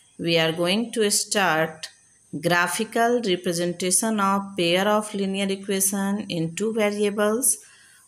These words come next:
of chapter three, pair of linear equation in two variables. In my previous video,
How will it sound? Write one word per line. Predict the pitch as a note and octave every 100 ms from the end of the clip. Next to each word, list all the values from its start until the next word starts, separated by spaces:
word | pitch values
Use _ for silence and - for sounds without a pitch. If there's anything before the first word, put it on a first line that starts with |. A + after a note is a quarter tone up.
| -
of | E3 D#3 -
chapter | F3 D#3+ E3 F#3
three, | F#3 - A#3+ A#3 B3+ D#4 - _ _ - -
pair | F3 E3+ F3
of | F3 G3+ G#3+
linear | F3+ E3 E3+ E3+
equation | E3 D#3+ D#3+ F#3+ A3 D4+ -
in | D#3+ D#3+ D#3
two | D3+ C#3
variables. | C#3+ C3+ C#3 C#3+ C#3+ C#3+ - - - - _
In | F3+ E3+
my | E3+ E3+
previous | E3 G#3 G#3 B3 B3
video, | A3 A3+ G#3+ A3+ A#3+ C4+ D4+